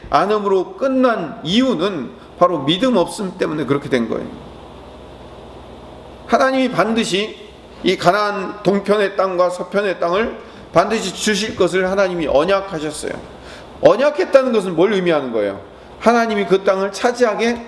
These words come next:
하실 거라는 거예요. 하나님이 그 땅을 차지하게 하실 것이라는 약속을 우리에게 주었다면 우리가 할 수 있는 일은 뭐예요? 가서 나가기만 하면 돼요. 싸우기만 하면 되는 거예요. 마치 여리고성을 주었기 때문에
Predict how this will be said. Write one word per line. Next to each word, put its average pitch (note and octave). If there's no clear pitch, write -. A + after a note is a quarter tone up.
하실 B3+
거라는 -
거예요. -
하나님이 C4+
그 A#3
땅을 A#3
차지하게 B3+
하실 G#3+
것이라는 G3
약속을 F3+
우리에게 F#3+
주었다면 D#3
우리가 B3+
할 B3
수 B3
있는 A#3+
일은 G3+
뭐예요? C#3+
가서 D4+
나가기만 B3+
하면 G#3
돼요. -
싸우기만 C4
하면 E3+
되는 F3+
거예요. B2+
마치 G3+
여리고성을 B3
주었기 A#3
때문에 G#3